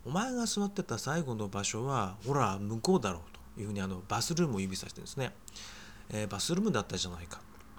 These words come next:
だから、そう、だからなって言ってます。で、その二人に割って入ったのがロスで、最後に、「You guys, you know what?」You guys、前に出てきましたね。えー、男女問わず、「お前ら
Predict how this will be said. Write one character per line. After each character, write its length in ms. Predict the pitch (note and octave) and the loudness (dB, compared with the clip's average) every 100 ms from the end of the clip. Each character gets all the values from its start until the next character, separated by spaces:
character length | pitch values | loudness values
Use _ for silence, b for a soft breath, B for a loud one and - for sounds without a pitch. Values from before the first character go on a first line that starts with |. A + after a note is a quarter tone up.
| - - - - - | -18 -18 -16 -16 -8
だ 160 | C3 | -4
か 140 | B2 G#2+ | 0 0
ら、 100 | F#2+ | 2
そ 300 | - A2 - | 4 2 -2
う、 300 | F2+ - - | -12 -14 -8
だ 60 | |
か 120 | A2+ A2+ | -4 -2
ら 80 | |
な 160 | F#2+ G2 | -2 -4
っ 20 | |
て 60 | C3 - | -6 -10
言 100 | - | -12
っ 40 | |
て 80 | - | -12
ま 80 | - | -10
す。 120 | - - - - B B B B B - | -12 -14 -18 -18 B B B B B 0
で、 100 | E3 | 6
そ 100 | F3+ | 8
の 180 | F3 | 8
二 180 | E3+ E3+ | 8 6
人 880 | D#3+ D#3+ D#3 D3+ C#3+ C#3 C3 B2+ C#3 | 6 4 4 2 2 2 2 0 2
に 160 | D#3+ D#3+ | 4 6
割 180 | A#2 A2 | 6 4
っ 20 | |
て 80 | A#2+ | 2
入 120 | A#2+ | 2
っ 40 | |
た 140 | G#2 F#2+ | 0 -2
の 80 | G#2 | -2
が 100 | G2 | 0
ロ 120 | F#2 | 0
ス 120 | - | -2
で、 100 | G#2 | -4
最 180 | - G#2 | 0 0
後 100 | F#2+ | -2
に、 160 | F#2 - B B B | -8 -12 B B B
「You 100 | - | -2
guys, 540 | A#3+ G3 A#3 A#2 G2 - | 2 4 4 2 2 2
you 60 | |
know 160 | G2+ F#2+ | 2 0
what?」 360 | G2 C3+ G#3 - - - - - - - - - - - - - | 2 2 0 -8 -16 -20 -20 -20 -20 -20 -20 -20 -20 -20 -16 -4
You 80 | B2+ | 2
guys、 480 | B2 D3 C3+ G2+ A#2+ | 6 6 4 2 0
前 140 | A#2+ | 0
に 60 | G2+ | 2
出 60 | |
て 120 | A2 G#2 | 0 -2
き 80 | |
ま 120 | F2+ F2 | -4 -6
し 60 | |
た 80 | F#2+ | -4
ね。 300 | G2 G#2+ A#2+ B B B B | -2 0 -2 B B B B
え 120 | G#2+ | -2
ー、 20 | G#2 | 2
男 200 | C3 C3 | 2 2
女 140 | A2+ | 0
問 160 | G2+ C3 | 0 -2
わ 100 | A#2 | 0
ず、 140 | A#2 | 0
「お 120 | A2+ | 0
前 200 | G#2+ C3 | 2 2
ら 220 | D#3 A2+ | 2 0